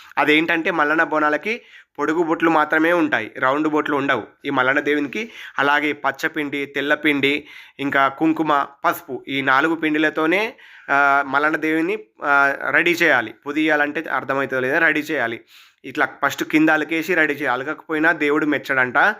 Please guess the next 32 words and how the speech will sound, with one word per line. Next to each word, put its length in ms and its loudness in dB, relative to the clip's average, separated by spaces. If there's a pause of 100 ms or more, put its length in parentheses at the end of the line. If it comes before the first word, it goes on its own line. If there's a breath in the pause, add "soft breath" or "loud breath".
(380 loud breath)
మాకు 260 -4
తెలియదు, 240 -2
అక్కడ 200 0
ఉన్న 140 0
వాళ్ళు 260 0
చెప్పారు. 320 0
కింద 300 -2
అలకకపోయినా 680 0
ఎదురు, 260 -4 (340)
ఎదురుగా 360 0
ముగ్గే, 440 -2
ముగ్గు 320 -6
పెట్టకపోయినా 540 -2
దేవుడు 300 0
మెచ్చడంట. 480 -2 (500 loud breath)
చూడండి, 320 0
ఎల్లమ్మ 380 2
బోనాలేమో 720 0 (340 loud breath)
మన 220 4
రౌండ్ 280 2
బొట్లు 260 -4
పెట్టినాయి, 360 -8
ఇక్కడ 280 -2
పొడుగు 420 0
గీతలతో 380 2
చేసిన 300 -2
బోనాలేమో 760 2 (480 soft breath)
మల్లన్న 300 2
దేవుని 360 -2
బోనాలు. 440 -6
ఎవరైనా 500 0
సరే 360 0